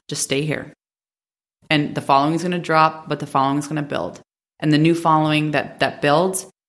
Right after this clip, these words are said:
is the community that's, that's really passionate about just finding their purpose and being, becoming better people. And those are the,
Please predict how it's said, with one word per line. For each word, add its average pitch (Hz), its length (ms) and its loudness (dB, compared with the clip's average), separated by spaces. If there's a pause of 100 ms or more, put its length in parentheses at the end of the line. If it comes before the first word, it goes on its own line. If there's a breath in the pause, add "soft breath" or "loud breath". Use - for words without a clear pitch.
is 143 100 -2
the 156 60 -2
community 151 500 2
that's, 135 420 -2
that's 147 240 -2
really 151 220 2
passionate 139 500 -2
about 135 280 -2
just - 120 -12
finding 143 240 0
their 135 120 0
purpose - 440 -6
and 139 140 0
being, 139 280 0
becoming 143 360 0
better 131 200 0
people. 135 440 -6
And 143 160 0
those 143 240 0
are 147 60 -2
the, 139 220 -6